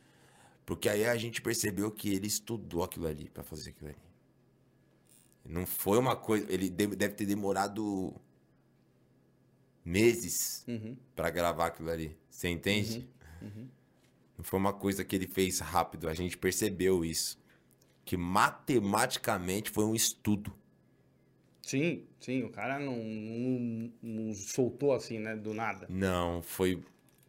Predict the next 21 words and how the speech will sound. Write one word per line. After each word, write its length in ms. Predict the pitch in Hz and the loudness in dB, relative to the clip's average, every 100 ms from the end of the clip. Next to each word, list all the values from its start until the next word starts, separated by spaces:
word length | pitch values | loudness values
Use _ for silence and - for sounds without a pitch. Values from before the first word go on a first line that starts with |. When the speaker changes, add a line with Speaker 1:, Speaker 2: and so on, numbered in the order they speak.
| - - | -6 0
Speaker 1:
E 60 | |
aí, 180 | 95 98 | 2 2
aí 100 | 110 | 0
você 140 | 107 | 0
fala, 260 | 107 92 85 | -2 -4 -4
"Esse 300 | 92 95 - - | -4 -2 -4 -4
cara, 480 | - 82 90 98 | 0 2 4 2
ele 160 | 95 92 | 0 -2
é." 280 | 92 90 87 - - _ _ - | -2 -4 -10 -18 -20 _ _ -2
Speaker 2:
Olha 100 | 131 | 2
lá, 160 | 127 | 2
Speaker 1:
Sim. 80 | 85 87 - | 0 -8 0
Speaker 2:
olha 100 | 151 | 2
o 20 | |
quadro. 360 | 151 139 113 107 - - - - - - | 6 6 6 -4 -14 -20 -20 -20 -20 0
Speaker 1:
E, 260 | 92 123 120 | 8 8 8
ah, 140 | 101 | 6
é, 220 | 92 78 | 4 2
qu-, 220 | - 104 | 0 0
quando, 380 | 95 113 131 131 | 4 6 6 4
quando 680 | - 107 117 156 135 98 73 | 2 4 8 6 4 0 -4